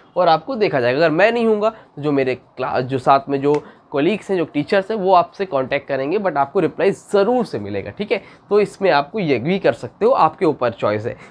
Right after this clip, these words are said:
बाकी आपको सारी वीडियोज़, सारे क्वेश्चंस, सारी की सारी चीज़ें आपको इस चैनल पर प्रोवाइड की जाएगी। तो जितने भी फ्रेंड्स हैं आपके, जितने भी क्लासमेट्स हैं, उनको शेयर कर दो, उनको बता दो।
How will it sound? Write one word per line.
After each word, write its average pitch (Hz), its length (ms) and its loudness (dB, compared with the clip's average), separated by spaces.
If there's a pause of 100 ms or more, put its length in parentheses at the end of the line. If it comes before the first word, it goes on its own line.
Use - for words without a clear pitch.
(120)
बाकी 147 220 2
आपको 190 220 4
सारी 151 320 2
वीडियोज़, 190 400 -4 (340)
सारे 131 240 -2
क्वेश्चंस, 190 640 -4 (340)
सारी 262 400 4
की 233 100 -4
सारी 185 240 -2
चीज़ें 170 280 -2
आपको 160 200 -4
इस 160 80 -6
चैनल 143 160 0
पर 143 80 -2
प्रोवाइड 120 320 0
की 170 100 -6
जाएगी। 190 340 4 (260)
तो 127 120 -10
जितने 190 340 0
भी 226 100 0
फ्रेंड्स 208 380 -2
हैं 208 40 2
आपके, 196 220 -4
जितने 147 320 -6
भी 139 100 -4
क्लासमेट्स 143 640 -2
हैं, 190 120 -2 (260)
उनको 247 260 0
शेयर 180 240 0
कर 170 140 2
दो, 165 160 -2
उनको 131 200 -4 (100)
बता 151 260 0
दो। 190 180 0